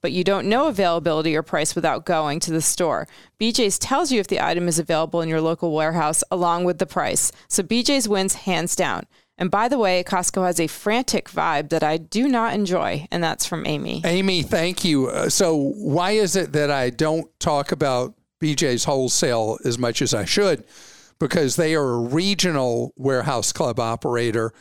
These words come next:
Speaker 2: and most of the population of the United States doesn't have access to them. And so it's a failure on my part to remember that particularly people along the I ninety-five corridor from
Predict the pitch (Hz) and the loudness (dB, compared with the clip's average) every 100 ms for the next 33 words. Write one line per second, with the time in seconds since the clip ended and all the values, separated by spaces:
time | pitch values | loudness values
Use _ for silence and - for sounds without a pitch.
0 | - - _ - 156 131 123 120 127 139 | -20 -20 _ -6 -2 0 0 0 -2 -6
1 | 147 143 170 - - 175 160 147 135 139 | -2 0 2 0 -2 -2 -2 0 0 0
2 | 147 131 127 123 120 - 143 120 143 123 | 0 0 0 0 -2 0 -2 0 -2 -2
3 | 120 123 117 123 - 170 131 - 165 147 | -2 -2 -2 -2 0 0 0 2 2 2
4 | 156 - _ _ _ _ - 143 120 117 | -2 -4 _ _ _ _ -4 -2 0 0
5 | - 160 131 123 139 151 123 - 139 117 | 0 2 2 0 0 0 0 0 0 0
6 | 117 - 175 165 165 151 139 127 127 127 | -2 -2 0 2 2 0 0 -2 -4 -4
7 | 156 131 - 131 117 113 143 160 156 151 | -2 -4 -4 -2 -2 0 -2 0 0 0
8 | 147 - _ _ _ - 131 131 - 120 | -4 -20 _ _ _ -4 -4 -2 -4 -2
9 | 160 165 143 - 165 160 156 139 135 135 | -2 0 -2 0 -2 0 0 0 0 0
10 | 135 131 117 - 135 147 147 143 131 147 | 0 -2 -2 -2 -2 0 0 0 0 0
11 | 120 113 165 139 135 139 135 127 - - | -2 -2 0 0 0 0 0 -2 -8 -20
12 | - _ - 165 123 113 110 135 | -20 _ -4 -2 0 0 0 -2